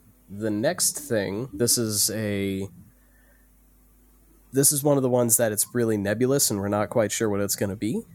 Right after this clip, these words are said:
but the Rangers of the New Republic.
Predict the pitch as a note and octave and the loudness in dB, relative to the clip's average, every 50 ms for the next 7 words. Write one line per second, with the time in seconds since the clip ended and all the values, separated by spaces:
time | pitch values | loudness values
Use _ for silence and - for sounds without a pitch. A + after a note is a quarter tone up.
0 | - - - - - - - A2+ G#2+ A#2+ A2 G#2+ G#2 - - - - B2 A2+ A#2 | -20 -20 -20 -20 -20 -16 -14 -2 0 2 2 2 0 -2 -4 -6 -8 -6 -4 -2
1 | A2 G#2+ G#2 G2 G#2 A2 A#2 B2 C3 B2+ A#2+ A#2 A2+ A2+ A#2+ C3 - - - - | 0 0 -2 -2 0 2 4 4 4 4 2 2 0 0 0 0 -2 -2 -2 -4
2 | - C3 A2+ G2+ G#2+ A2 G2+ G2 G#2 G2 F#2 F#2 F2 - - G#2+ - F#3 F#3+ - | -4 -4 -4 -2 -2 -2 0 0 0 -2 -2 -4 -6 -4 -4 -2 -2 -2 -4 -4
3 | - | -8